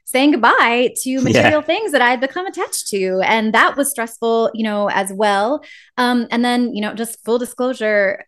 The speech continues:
Speaker 1: um, it was about a week before my break started. So as you know, I've been planning for over a year for this break. And, um, my younger brother very unexpectedly passed away, like,
Speaker 2: Oh.
Speaker 1: one week before my break started. And so,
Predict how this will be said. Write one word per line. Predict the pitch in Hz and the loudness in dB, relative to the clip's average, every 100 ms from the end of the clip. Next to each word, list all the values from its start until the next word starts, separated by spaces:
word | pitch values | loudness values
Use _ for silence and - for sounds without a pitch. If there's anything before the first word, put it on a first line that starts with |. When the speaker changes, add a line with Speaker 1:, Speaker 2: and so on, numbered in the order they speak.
| - | -10
Speaker 1:
um, | 208 202 180 175 175 - | -6 -6 -6 -8 -10 -6
it | 233 247 | -6 -2
was | 254 220 - 214 | -2 -4 -8 -8
about | 202 240 320 - | -2 0 0 -2
a | |
week | 214 254 247 - | -4 -6 -8 -10
before | 220 - 214 | -8 -6 -6
my | 202 185 | -4 -6
break | 180 185 - | -6 -8 -8
started. | 190 190 160 | -6 -6 -6
So | - 175 | -8 -8
as | 175 175 | -8 -8
you | 202 | -8
know, | 208 185 | -6 -4
I've | 170 | -6
been | - | -10
planning | 160 190 190 196 196 190 _ _ _ _ | -14 -10 -8 -8 -8 -12 _ _ _ _
for | 202 190 175 - | -4 -2 -2 -4
over | 208 202 196 | -6 -4 -4
a | - | -4
year | 170 185 175 - - | -8 -6 -4 -4 -6
for | - | -10
this | 180 180 | -10 -10
break. | - 160 120 - - | -8 -8 -8 -12 -14
And, | 208 190 180 175 - | -8 -8 -6 -8 -10
um, | 175 170 180 - - _ - | -10 -12 -14 -18 -20 _ -6
my | 214 | -4
younger | 208 214 233 | -4 -4 -2
brother | 214 196 196 240 - | -2 0 0 -2 -6
very | 196 196 190 185 | -6 -6 -4 -6
unexpectedly | 190 190 - 185 196 185 175 165 | -8 -10 -10 -12 -10 -12 -10 -12
passed | - 160 - | -14 -14 -12
away, | 180 165 - - - | -8 -6 -6 -12 -10
like, | 165 - - | -10 -12 -6
Speaker 2:
Oh. | 113 | -4
Speaker 1:
one | 226 208 | -2 -4
week | 202 - | -8 -10
before | 202 - 180 175 165 - - | -12 -8 -6 -4 -6 -12 -10
my | 196 | -8
break | 190 185 | -6 -6
started. | - 170 170 - - | -4 -6 -4 -8 -8
And | 208 202 | -8 -8
so, | - 196 185 180 | -4 -2 -2 -6